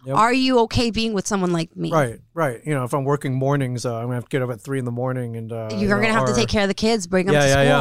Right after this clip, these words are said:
Speaker 2: school.
Speaker 1: yeah. Are you okay with this? And, uh, yeah.
Speaker 2: This is something you discuss. And this is
Speaker 1: <laughs>
Speaker 2: why
Speaker 1: Yeah, you
Speaker 2: I
Speaker 1: don't
Speaker 2: think
Speaker 1: just
Speaker 2: it's
Speaker 1: spring
Speaker 2: so
Speaker 1: it on them
Speaker 2: important
Speaker 1: later.
Speaker 2: for women. I'm gonna stress it. This is why it's so important for a woman to get their own job, their own place. So when she talks to her man about this, if he's okay or not, it's st-, "Okay, w-, you're not,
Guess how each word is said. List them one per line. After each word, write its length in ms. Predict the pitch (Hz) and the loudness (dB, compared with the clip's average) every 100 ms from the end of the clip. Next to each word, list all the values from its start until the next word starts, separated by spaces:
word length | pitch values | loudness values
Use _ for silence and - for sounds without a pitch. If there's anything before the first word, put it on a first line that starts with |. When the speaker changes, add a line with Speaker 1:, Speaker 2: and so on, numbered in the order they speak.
| 127 | 2
Speaker 2:
school. 60 | - | 0
Speaker 1:
yeah. 280 | 139 131 113 - | 0 0 0 -4
Are 100 | 123 | -2
you 140 | 131 | -2
okay 180 | 123 135 | -2 -4
with 140 | 127 120 | -6 -6
this? 260 | 113 - | -8 -10
And, 260 | - 110 110 | -12 -12 -10
uh, 220 | 110 107 | -8 -6
yeah. 200 | 135 139 - _ _ | -2 -2 -2 _ _
Speaker 2:
This 140 | 226 | 0
is 80 | 254 | 0
something 220 | 254 226 | 0 -2
you 100 | 226 | -4
discuss. 580 | 196 190 - 196 165 - - _ - - - | -4 -4 0 0 0 -8 -12 _ -20 -20 -8
And 180 | 240 240 | -2 0
this 140 | 254 | 0
is 160 | 302 262 | 0 0
Speaker 1:
<laughs> 0 | |
Speaker 2:
why 440 | 262 277 302 262 | 4 6 6 4
Speaker 1:
Yeah, 120 | 165 156 | 4 4
you 20 | |
Speaker 2:
I 80 | 160 | 4
Speaker 1:
don't 120 | 165 | 4
Speaker 2:
think 100 | 156 151 | 2 0
Speaker 1:
just 80 | |
Speaker 2:
it's 100 | 151 | -2
Speaker 1:
spring 220 | - 170 175 | 0 2 4
Speaker 2:
so 60 | |
Speaker 1:
it 60 | 151 | 4
on 120 | 143 139 | 2 4
them 60 | |
Speaker 2:
important 160 | 139 131 135 | 2 2 2
Speaker 1:
later. 220 | 135 127 - _ | 0 -4 -6 _
Speaker 2:
for 240 | - 240 214 | 0 2 2
women. 340 | 240 262 214 | 2 0 -2
I'm 120 | 185 | -2
gonna 180 | 226 247 | -4 -2
stress 320 | - - 233 | -2 -2 -4
it. 60 | 208 | -4
This 80 | 226 | -6
is 80 | 240 | -2
why 120 | 254 | -2
it's 100 | 247 | -2
so 60 | 240 | -4
important 320 | 226 240 226 | -4 -4 -2
for 80 | 220 | -2
a 40 | |
woman 220 | 220 233 | -2 -6
to 80 | 208 | -6
get 140 | 220 214 | -6 -6
their 160 | 190 175 | -8 -6
own 260 | 220 247 | -6 -4
job, 220 | 226 214 196 | 0 0 0
their 120 | 175 | -4
own 240 | 190 208 | -4 -6
place. 600 | - - 254 190 - - - _ _ _ _ | -6 -4 0 0 -2 -8 -12 _ _ _ _
So 180 | - 240 | -2 0
when 160 | 240 240 | 0 -2
she 120 | 240 | -2
talks 320 | - 269 277 | 2 4 2
to 100 | - | -2
her 140 | 247 220 | -2 0
man 180 | 208 | 2
about 280 | 202 190 190 | 2 2 0
this, 160 | 196 220 | -2 -4
if 60 | |
he's 140 | 202 208 | -2 -2
okay 320 | 190 240 240 | -2 -2 0
or 120 | 226 | 0
not, 380 | 208 180 160 165 | 2 2 2 -4
it's 220 | 190 - - | -8 -10 -10
st-, 120 | - | -8
"Okay, 320 | - 240 247 196 | -4 -2 -2 -4
w-, 260 | - 202 196 | -6 -10 -6
you're 160 | 220 233 | -2 0
not, 180 | 233 | 0